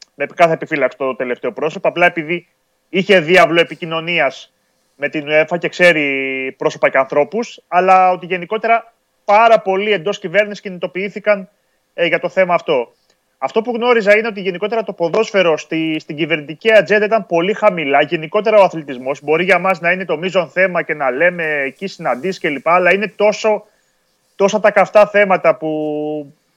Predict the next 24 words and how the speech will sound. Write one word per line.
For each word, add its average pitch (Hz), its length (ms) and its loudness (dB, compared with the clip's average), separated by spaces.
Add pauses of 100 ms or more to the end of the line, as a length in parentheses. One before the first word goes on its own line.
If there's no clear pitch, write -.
(320)
που - 120 -8
σκέφτονται 175 480 0
στην, 156 280 -6
ε, 151 140 -4
κυβέρνηση 170 500 0
και - 80 -14
συζητάνε 170 420 0
στο 180 120 -6
Μαξίμου 170 440 -2
και 156 100 -6
στον 151 160 -6
πρωινό 151 260 2
καφέ, 170 460 2 (420)
που 175 100 -4
το 180 100 -2
ποδόσφαιρο 220 460 4
δεν 196 240 4
είναι 208 140 2
ένα 165 140 4
από 151 180 4
αυτά. 127 400 2 (420)
Αλλά 170 220 2
επειδή 180 260 -6
πλέον, 202 520 0